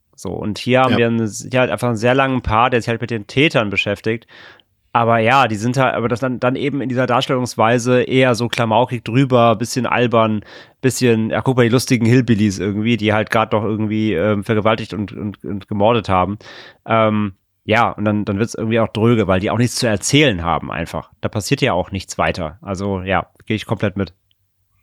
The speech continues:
Speaker 2: Ja, und das ist dann halt immer so ein bisschen schade, weil ich sehe schon, dass der Film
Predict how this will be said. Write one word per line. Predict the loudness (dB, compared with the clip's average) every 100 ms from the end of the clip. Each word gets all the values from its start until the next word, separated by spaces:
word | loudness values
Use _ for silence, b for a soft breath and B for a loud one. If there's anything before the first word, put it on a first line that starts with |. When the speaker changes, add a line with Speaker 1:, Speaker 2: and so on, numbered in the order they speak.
| B B B B B -10
Speaker 2:
Ja, | -4 -4
und | -4 -2
das | 0
ist |
dann | 2
halt | 2 2
immer | 0
so | 0
ein |
bisschen | -2 -4 -2
schade, | 0 2 4
weil | 2
ich | 2
sehe | 2 2
schon, | 2 2 2 2
dass | -2
der | -4
Film | -4 0 2 2